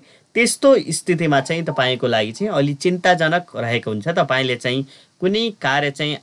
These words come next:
आँट्न लाग्नु भएको छ भने त्यसमा केही न केही समस्या हुने सङ्केत रहेको हुन्छ, नकारात्मक कुराहरूको सङ्केत रहेको हुन्छ। यस्तो स्थितिमा चाहिँ तपाईँले ठुलो लगानी गर्नु हुँदैन, आर्थिक स्थितिमा नोक्सानको पनि रहेको हुन्छ।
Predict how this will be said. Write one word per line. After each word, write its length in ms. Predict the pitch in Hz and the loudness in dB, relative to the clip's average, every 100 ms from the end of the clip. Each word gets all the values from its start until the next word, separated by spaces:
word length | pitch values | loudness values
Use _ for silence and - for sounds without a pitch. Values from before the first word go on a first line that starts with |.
| _ | _
आँट्न 280 | 131 151 180 | -6 -4 -2
लाग्नु 440 | 160 120 123 143 160 | -2 0 0 -2 -2
भएको 280 | 147 147 | -2 -2
छ 100 | 151 | -4
भने 180 | 175 190 | -4 -6
त्यसमा 400 | 175 131 - 135 | -6 -8 -6 -6
केही 240 | 131 143 135 | -4 -2 -2
न 120 | 147 | -2
केही 180 | 151 156 | -4 -6
समस्या 520 | - 113 120 - 117 | -6 -6 -8 -6 -4
हुने 300 | 107 117 202 - - _ | -4 -6 -10 -12 -20 _
सङ्केत 440 | - 175 151 185 170 | -6 -2 0 -2 2
रहेको 320 | 170 170 170 | 2 0 -2
हुन्छ, 220 | 160 165 | -6 -4
नकारात्मक 720 | 190 123 120 139 143 - 151 - | -2 -2 0 0 0 -2 -8 -4
कुराहरूको 460 | 156 151 147 151 | -2 -2 -4 -6
सङ्केत 400 | 160 147 139 143 | -8 -6 -6 -6
रहेको 320 | 147 139 135 135 | -4 -4 -4 -8
हुन्छ। 180 | 127 - - - - _ - | -4 -6 -6 -16 -20 _ -6
यस्तो 380 | 160 170 180 156 | -4 -2 0 0
स्थितिमा 460 | - 156 143 131 | -2 -6 -2 -2
चाहिँ 180 | 123 175 | -2 -4
तपाईँले 360 | 170 135 127 123 | -2 -2 -2 -4
ठुलो 300 | - 165 151 | -6 -4 -2
लगानी 420 | 113 127 139 165 | 0 2 2 0
गर्नु 280 | 156 147 151 | -2 -2 -2
हुँदैन, 300 | 139 147 170 | -4 -2 -2
आर्थिक 480 | 185 127 127 - - | -2 -2 -2 -6 -8
स्थितिमा 540 | 151 - 160 151 156 160 | -8 -8 -8 -4 -2 0
नोक्सानको 580 | 120 120 - 135 135 | -2 -4 -2 -2 -2
पनि 200 | 135 151 | -2 -2
रहेको 340 | 165 113 113 107 | 0 -2 -4 -6
हुन्छ। 200 | 104 | -4